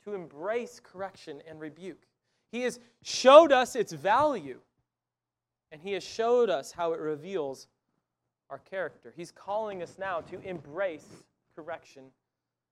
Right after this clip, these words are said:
and rebuke. I'll repeat this verse. "Whoever loves discipline loves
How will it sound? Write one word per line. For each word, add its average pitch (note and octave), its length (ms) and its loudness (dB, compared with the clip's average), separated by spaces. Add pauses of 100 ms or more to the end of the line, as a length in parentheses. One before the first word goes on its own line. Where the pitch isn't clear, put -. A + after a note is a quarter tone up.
(540)
and C#3+ 140 -14
rebuke. C#3 440 -12
I'll C#3 120 -6
repeat D3 540 -8 (240)
this C#3+ 180 -10
verse. D3 680 -8 (1120)
"Whoever F3 380 -2
loves F3 320 -2
discipline C#3+ 720 -14 (340)
loves D#3 600 -4